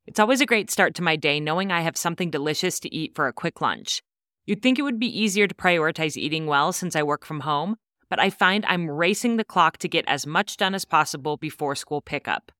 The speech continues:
I love Factor because their food is delicious, fresh, and the meals are super convenient. All you have to do is heat for two minutes and enjoy. I have especially enjoyed the sun-dried tomato chicken and the stuffed pepper casserole.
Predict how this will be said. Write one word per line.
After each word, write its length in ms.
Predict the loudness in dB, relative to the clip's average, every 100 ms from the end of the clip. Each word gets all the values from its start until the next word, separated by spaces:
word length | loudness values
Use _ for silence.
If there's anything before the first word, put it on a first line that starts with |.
| _ _ _ _ _
I 140 | 0
love 260 | 4 4 2
Factor 460 | 4 2 2 -2 -2
because 320 | -2 -2 -2
their 140 | -4
food 240 | -2 -4 -4
is 100 | -6
delicious, 560 | -4 -2 0 -2 -4
fresh, 460 | -2 2 2 2 -8
and 140 | -6 -6
the 40 |
meals 280 | -4 -4 -4
are 80 | -4
super 340 | -2 0 0
convenient. 640 | 0 0 0 -2 -2 -4 -8 _ _ -2
All 80 | 2
you 100 | 4
have 120 | 2
to 100 | 0
do 220 | -2 -2 -2
is 120 | -4
heat 220 | -2 -2
for 120 | -4
two 180 | -4 0
minutes 380 | 0 0 -2 -4
and 160 | -6
enjoy. 480 | -4 -2 -2 -2 -6 _ _ _ _
I 60 | -2
have 140 | 0
especially 480 | 0 2 2 2 0
enjoyed 320 | 0 0 0
the 80 | -2
sun-dried 540 | 0 0 0 2 0
tomato 320 | -2 -4 -2 -4
chicken 420 | -2 -2 0 -2
and 140 | -4
the 60 | -4
stuffed 360 | -4 -6 -10
pepper 280 | -6 -4 -4
casserole. 580 | -2 -2 -2 -8 -8 -10